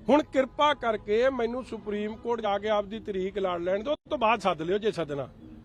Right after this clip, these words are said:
ਇਹ ਨਹੀਂ ਕਿ ਮੈਂ ਕਿਹਾ ਨਹੀਂ ਸੱਦਿਓ, ਸੱਦ ਲਿਓ। ਮੈਂ ਤੁਹਾਡਾ, ਮੇਰਾ ਵੀ, ਮੈਂ ਵੀ ਮਿਸ ਕਰਦਾ ਇਹਨਾਂ ਨੂੰ, ਇਹ ਮੈਨੂੰ ਕਰਦੇ, ਮੈਂ ਇਹਨਾਂ ਨੂੰ ਕਰਦਾ। ਕਿ ਮੈਂ ਤੁਹਾਡਾ ਆ ਕੇ ਇੱਥੇ ਕਰ ਜੂੰ, ਪੁੱਛ-ਪੱਛ ਜਾਊਂ, ਰਾਂਝਾ ਰਾਜੀ ਕਰ ਜੂੰ, ਜਿਹੜੀ ਗੱਲ ਦੇ ਤੁਹਾਨੂੰ ਜਵਾਬ ਚਾਹੀਦੇ। ਮਗਰ ਸ਼ਰਾਰਤ ਵੇਖੋ, ਵੀਹ ਨੂੰ ਮੈਨੂੰ ਫੇਰ ਸੱਦ ਲਿਆ,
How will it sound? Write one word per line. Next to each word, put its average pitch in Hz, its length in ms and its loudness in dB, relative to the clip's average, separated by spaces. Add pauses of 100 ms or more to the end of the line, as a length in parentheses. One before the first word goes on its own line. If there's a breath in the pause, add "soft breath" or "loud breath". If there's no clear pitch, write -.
(160)
ਇਹ 226 140 2
ਨਹੀਂ 339 100 2
ਕਿ 359 120 0
ਮੈਂ 294 180 4
ਕਿਹਾ 247 140 -4
ਨਹੀਂ 233 220 2
ਸੱਦਿਓ, 175 360 -4
ਸੱਦ 214 280 4
ਲਿਓ। 247 180 4
ਮੈਂ 226 140 0
ਤੁਹਾਡਾ, 214 360 2
ਮੇਰਾ 214 340 0
ਵੀ, 277 80 -4
ਮੈਂ 269 160 2
ਵੀ 302 60 0
ਮਿਸ 262 240 -2
ਕਰਦਾ 220 380 0
ਇਹਨਾਂ 220 180 0
ਨੂੰ, 233 100 0
ਇਹ 240 60 -2
ਮੈਨੂੰ 220 220 0
ਕਰਦੇ, 226 320 -2
ਮੈਂ 214 120 0
ਇਹਨਾਂ 233 160 0
ਨੂੰ 240 80 -6
ਕਰਦਾ। 180 320 -2 (500 soft breath)
ਕਿ 240 60 -6
ਮੈਂ 233 160 -2
ਤੁਹਾਡਾ 220 280 0
ਆ 220 140 4
ਕੇ 226 140 0
ਇੱਥੇ 226 200 0
ਕਰ 208 200 0
ਜੂੰ, 220 300 -4
ਪੁੱਛ-ਪੱਛ 208 440 -2
ਜਾਊਂ, 208 280 0
ਰਾਂਝਾ 196 260 0
ਰਾਜੀ 190 200 -2
ਕਰ 180 180 -2
ਜੂੰ, 190 160 -2
ਜਿਹੜੀ 190 240 -4
ਗੱਲ 175 140 0
ਦੇ 175 120 -6
ਤੁਹਾਨੂੰ 175 220 -6
ਜਵਾਬ 147 260 -4
ਚਾਹੀਦੇ। 147 360 -8 (800 loud breath)
ਮਗਰ 254 340 2
ਸ਼ਰਾਰਤ 214 460 2
ਵੇਖੋ, 247 280 -2
ਵੀਹ 226 100 -4
ਨੂੰ 277 100 -2
ਮੈਨੂੰ 220 180 0
ਫੇਰ 139 160 -4
ਸੱਦ 139 220 -8
ਲਿਆ, 151 180 -10